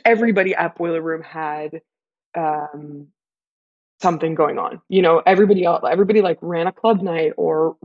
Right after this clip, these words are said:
ran a super cool record label or was a D J or, like, it was, like, super fun in that, like, again, every weekend I had something to do and a great group of people to do it with. Um,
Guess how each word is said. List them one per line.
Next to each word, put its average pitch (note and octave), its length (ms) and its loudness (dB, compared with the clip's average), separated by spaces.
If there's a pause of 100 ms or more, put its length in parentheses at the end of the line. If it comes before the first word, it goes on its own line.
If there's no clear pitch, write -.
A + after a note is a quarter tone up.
(480)
ran E3 280 -4
a F#3 180 0
super G#3+ 260 0
cool A3 220 2
record A#3 320 2
label E3 560 4
or D#3+ 540 4 (120)
was E3+ 240 -2
a G#3+ 60 6
D A#3 220 6
J E3 340 2
or, E3 80 0
like, F3 160 -2 (180)
it A3+ 80 4
was, A#3 300 4
like, F3 240 4 (100)
super F3+ 320 -2
fun E3 320 -2
in E3 100 -4
that, D#3 200 -8
like, - 300 -6
again, D#3+ 460 0 (240)
every E3 280 2
weekend D#3+ 400 0
I E3 60 2
had D#3+ 260 -6
something D#3 460 -8 (300)
to E3+ 100 0
do E3 360 2
and D#3 300 0
a E3+ 80 -2
great E3 260 0
group E3 220 -10
of D#3 100 -12
people E3 400 -6
to D#3+ 100 -2
do D#3+ 200 0
it G#3 80 2
with. C#4 260 0 (720)
Um, E3 760 0